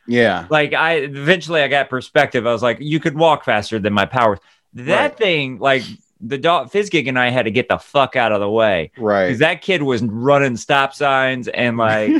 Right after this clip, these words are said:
Speaker 1: <laughs>
Speaker 2: just to, and, like, his poor mother w-, or grandmother was like, you know, like, "Come back!" And
Speaker 1: Just
Speaker 2: just,
Speaker 1: no
Speaker 2: like,
Speaker 1: thought for the rules of the road.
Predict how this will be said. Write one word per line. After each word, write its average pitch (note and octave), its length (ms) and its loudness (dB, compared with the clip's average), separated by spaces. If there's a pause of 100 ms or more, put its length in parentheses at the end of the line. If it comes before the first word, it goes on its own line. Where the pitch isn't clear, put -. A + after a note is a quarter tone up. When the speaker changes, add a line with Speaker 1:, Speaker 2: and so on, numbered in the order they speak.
Speaker 1:
<laughs> D#4+ 180 -4
Speaker 2:
just D3 360 0
to, D#3 80 0
and, C3+ 300 0
like, C#3+ 160 0
his D#3 340 -4 (120)
poor G3 220 0
mother E3 300 -2
w-, D3 180 0
or B2+ 140 2
grandmother B2+ 500 0
was A2+ 160 -4
like, A#2 220 0 (320)
you D#3 100 -6
know, D#3 140 2
like, E3 220 2
"Come A4+ 380 -2
back!" B4 720 0
And A#3 80 0
Speaker 1:
Just F#3+ 140 0
Speaker 2:
just, G3+ 160 0
Speaker 1:
no A#3 160 2
Speaker 2:
like, G3 100 2
Speaker 1:
thought E3 360 0
for D3+ 120 -2
the C3 80 0
rules B2 260 0
of G2+ 60 -8
the G#2 80 0
road. F2 400 -2